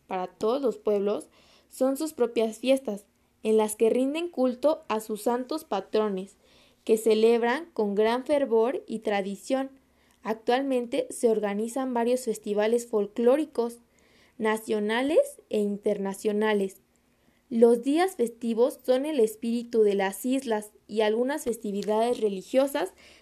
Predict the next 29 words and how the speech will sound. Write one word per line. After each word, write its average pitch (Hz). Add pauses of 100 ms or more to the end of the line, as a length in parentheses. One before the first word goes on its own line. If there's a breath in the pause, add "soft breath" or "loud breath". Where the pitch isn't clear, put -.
se -
han 254
convertido 233
en 202
fiestas 269
nacionales 220
como 196
la 196
Santa 190
Marija. 208 (800 soft breath)
También 208
nos 214
brindan 254
una 277
variedad 202
inmensa 233
de 214
platos 214 (160)
a 208
base 226
de 247
arroz 214
y 220
pasta, 240 (600 soft breath)
platos 226
a 202
base 208
de 214
pescados, 240